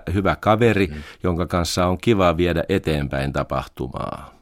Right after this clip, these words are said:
Speaker 1: Tai seurata sitä hänen kanssaan yhdessä. Mehän emme vie sitä eteenpäin, vaan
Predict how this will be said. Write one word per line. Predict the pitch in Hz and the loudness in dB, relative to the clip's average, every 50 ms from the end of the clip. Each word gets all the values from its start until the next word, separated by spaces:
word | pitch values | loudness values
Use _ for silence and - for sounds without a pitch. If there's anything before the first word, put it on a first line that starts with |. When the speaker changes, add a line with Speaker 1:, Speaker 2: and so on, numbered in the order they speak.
| _ _ _ _ _ _ _ - | _ _ _ _ _ _ _ 0
Speaker 1:
Tai | 92 92 98 | 2 2 4
seurata | - 135 135 131 120 101 - 76 71 - 69 | 6 6 6 8 6 6 4 0 -2 -2 -4
sitä | - - 69 - - 67 | -6 -6 -8 -6 -6 -6
hänen | 73 76 78 73 67 | -4 -4 -4 -4 -4
kanssaan | 67 67 65 - - 65 69 71 | -6 -8 -8 -6 -6 -6 -4 -4
yhdessä. | 73 69 67 67 - - | -4 -6 -6 -6 -6 -4
Mehän | 73 82 90 90 82 | -2 0 0 0 0
emme | 78 76 76 | 0 0 0
vie | 69 76 71 | -2 -2 -4
sitä | - - 76 | -4 -4 -2
eteenpäin, | 80 87 - - 73 69 65 64 67 67 65 62 | -2 -2 -2 -2 -2 -2 -2 -4 -4 -4 -4 -4
vaan | 65 65 64 | -4 -4 -6